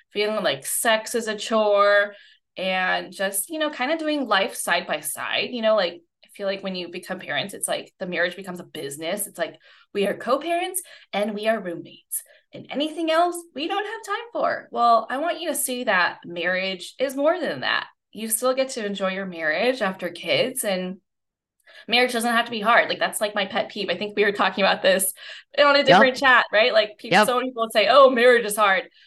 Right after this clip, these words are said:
Speaker 1: Well, I believe that marriage has hard moments, just like how motherhood has hard moments. But marriage isn't hard as a whole. And if marriage feels hard for you, then it's just a matter of learning skills to be successful in marriage. So that's what I do.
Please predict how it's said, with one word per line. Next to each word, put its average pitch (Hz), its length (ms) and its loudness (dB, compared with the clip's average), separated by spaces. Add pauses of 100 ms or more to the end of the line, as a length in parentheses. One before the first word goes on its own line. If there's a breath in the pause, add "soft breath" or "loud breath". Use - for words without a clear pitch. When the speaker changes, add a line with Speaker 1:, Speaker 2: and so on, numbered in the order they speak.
(100)
Speaker 1:
Well, 226 500 0
I 269 200 -4
believe 294 320 -12
that 226 300 -2
marriage 190 360 -4
has 175 200 -6
hard 180 360 -2
moments, 202 840 -4 (140)
just 202 220 0
like 214 140 2
how 196 160 2
motherhood 175 520 2
has 277 260 -2
hard 285 280 0
moments. 294 580 -2 (520 soft breath)
But 254 120 4
marriage 285 320 6
isn't 240 240 0
hard 185 340 2
as 180 120 -4
a - 60 -18 (100)
whole. - 580 -2
And 226 140 -2
if 240 100 -6 (160)
marriage 247 320 -2
feels 220 320 -6
hard 240 300 -6
for 240 100 -12
you, 233 480 -8
then 190 320 -2
it's - 180 -14
just 208 180 -10
a 208 60 -2
matter 180 360 2
of 180 340 0
learning 180 320 -6
skills 190 640 -4
to - 120 -8
be 156 140 -10
successful 147 600 -10
in 90 100 -10
marriage. - 560 -18
So - 160 -12
that's 466 140 -10
what 330 100 -6
I 233 120 -2
do. 170 240 -8